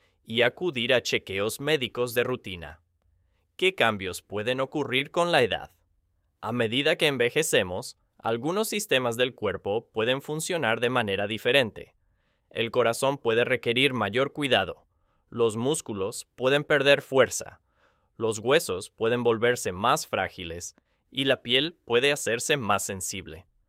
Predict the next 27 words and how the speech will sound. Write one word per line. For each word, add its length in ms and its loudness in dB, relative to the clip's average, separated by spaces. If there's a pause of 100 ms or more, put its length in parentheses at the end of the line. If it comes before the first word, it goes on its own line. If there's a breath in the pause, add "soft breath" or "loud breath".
(380)
También 380 2
pueden 300 2
aparecer 580 0
cambios 480 0
en 120 -4
la 80 2
memoria, 540 0 (380)
la 200 0
visión, 520 -2 (500)
la 160 2
audición, 680 0 (500)
el 180 -6
sueño 520 -2 (420)
y 100 -4
la 140 6
digestión. 640 -6 (800)
Estos 440 -2
cambios 540 0
no 220 0
siempre 400 -2
significan 640 -2
enfermedad, 640 -2 (600)
pero 200 2
sí 420 -6
indican 640 -2
la 100 2
importancia 880 -2